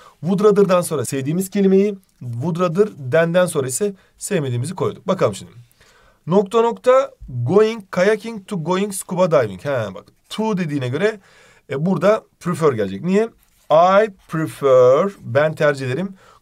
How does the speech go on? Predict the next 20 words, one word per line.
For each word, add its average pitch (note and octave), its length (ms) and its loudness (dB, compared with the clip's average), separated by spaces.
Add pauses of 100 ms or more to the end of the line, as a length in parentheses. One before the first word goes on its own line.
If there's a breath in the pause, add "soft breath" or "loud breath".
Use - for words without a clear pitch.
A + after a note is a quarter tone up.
Going E3+ 260 -2
kayaking, E3+ 420 0
kayaking F3+ 360 2
yapmaya D#3 260 -4
gitmeyi A#2 340 -10
tercih B2+ 280 -4
ediyormuş. G3+ 320 0
Neye? F#3+ 360 0 (340 soft breath)
Scuba F#3 420 0
diving, G#2 320 2
yani, C#3 440 -2
e, B2+ 220 -2
dalış E3+ 260 -2
yapmaya A#2 220 -6
gitmeyi F3+ 240 -8
tercih A#2+ 260 0
ediyormuş. F2 320 -14 (600 soft breath)
Alper, F#3 760 2 (220)
tamam. B2+ 420 -6 (1000)
Bak, G#2 160 -2